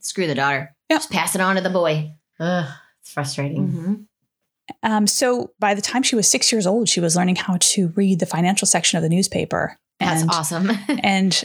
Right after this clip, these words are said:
Speaker 2: at thirteen, she was managing finances for the family business. So when she turned thirty, she was expected to present to society for marriage. And her father bought her twelve hundred dollars,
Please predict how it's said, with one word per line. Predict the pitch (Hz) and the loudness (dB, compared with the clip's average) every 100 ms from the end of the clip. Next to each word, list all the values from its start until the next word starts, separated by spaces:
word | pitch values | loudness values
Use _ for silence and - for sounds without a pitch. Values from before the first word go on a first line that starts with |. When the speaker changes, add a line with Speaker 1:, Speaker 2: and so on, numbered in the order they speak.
| - | -2
Speaker 2:
at | 185 | -4
thirteen, | - 202 - - 247 233 214 208 | 0 0 0 -2 0 2 2 0
she | - 226 | 0 0
was | 202 | 2
managing | 202 214 208 202 208 185 | 2 2 2 2 2 2
finances | 190 202 214 240 - | 2 2 2 2 2
for | 202 | 0
the | 185 | 0
family | 190 190 | 2 2
business. | 185 208 - - - 311 | 2 0 0 0 -2 -2
So | - - 175 175 - - - - - | 0 2 0 0 -4 -20 -20 -20 -6
when | 208 | -2
she | 202 | 0
turned | - 208 202 | 2 0 2
thirty, | 190 196 254 311 - | 0 0 0 -2 -2
she | - 220 | 0 2
was | 208 | 2
expected | 196 208 208 208 | 2 0 0 -2
to | 202 | 0
present | 196 185 196 - - - | 0 0 0 -2 -8 -2
to | 202 | 0
society | 180 - 180 196 | 2 2 2 2
for | 202 196 | 0 0
marriage. | 175 180 240 339 - - _ _ _ _ | 2 2 0 0 0 -2 _ _ _ _
And | 202 190 | -2 0
her | 190 | 0
father | 180 196 208 202 180 175 - - - | -2 0 0 2 0 -2 -8 -20 -4
bought | - 185 | -2 -2
her | 190 202 | -2 -4
twelve | - 220 226 | 0 -2 0
hundred | 220 190 | 0 2
dollars, | 180 190 190 - | 2 2 2 0